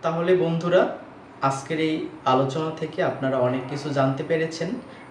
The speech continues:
এটি আমার ধারণা। এবং in future-এ আমি আরও তথ্যবহুল, আহ, ইনফরমেশন নিয়ে আপনাদের মাঝে উপস্থিত হব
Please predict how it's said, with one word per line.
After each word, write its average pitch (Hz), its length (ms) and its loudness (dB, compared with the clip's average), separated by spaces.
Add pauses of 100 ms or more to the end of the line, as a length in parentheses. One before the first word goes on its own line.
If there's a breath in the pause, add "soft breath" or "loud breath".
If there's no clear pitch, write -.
এটি 139 220 0
আমার 131 320 4
ধারণা। 135 440 2 (480)
এবং 160 220 2 (160)
in 160 80 0 (140)
future-এ 175 520 2 (100)
আমি 131 220 2
আরও 131 420 4 (160)
তথ্যবহুল, 160 760 0 (440 loud breath)
আহ, 120 420 0
ইনফরমেশন 156 760 -2
নিয়ে 165 140 0
আপনাদের 143 460 0
মাঝে 147 300 -2
উপস্থিত 156 560 -4
হব 156 320 0